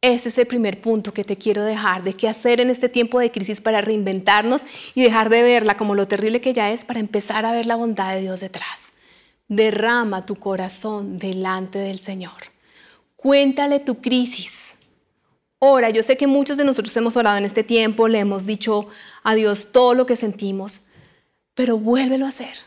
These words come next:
Cuéntale. Él sabe que estamos pasando por un tiempo difícil. Él sabe que estamos angustiados, que tenemos dudas, que hay temores. Él lo sabe. ¿Y sabes cuál es la buena noticia detrás? Que Él puede hacer algo.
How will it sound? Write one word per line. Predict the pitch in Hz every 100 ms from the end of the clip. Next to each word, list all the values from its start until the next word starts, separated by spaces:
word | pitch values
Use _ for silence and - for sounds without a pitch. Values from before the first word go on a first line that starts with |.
| _ _ _ _
Cuéntale. | - 294 302 285 220 196 - _ - - -
Él | 269 285 277 -
sabe | - - 320 339 254 185 - _ _ _
que | -
estamos | 196 - 220 220 190
pasando | 190 185 196 196
por | 214
un | 208
tiempo | 202 196 190
difícil. | 196 202 196 185 208
Él | 202 202
sabe | - 233 240
que | 247
estamos | 240 196 208
angustiados, | 208 208 226 202 196
que | 214
tenemos | 214 202 196 190
dudas, | 226 214 202 - - - -
que | 233
hay | 214
temores. | 240 220 220 220 214 220 -
Él | 254 240 233
lo | 233
sabe. | - 214 - - - _ _ _ _ _ _ _ -
¿Y | 226
sabes | 254 240
cuál | 240 262
es | 254
la | 262
buena | 254 254
noticia | 247 233 220
detrás? | 233 240 247 - _ _ _
Que | -
Él | 240
puede | 254 247
hacer | 208 214 214
algo. | 190 185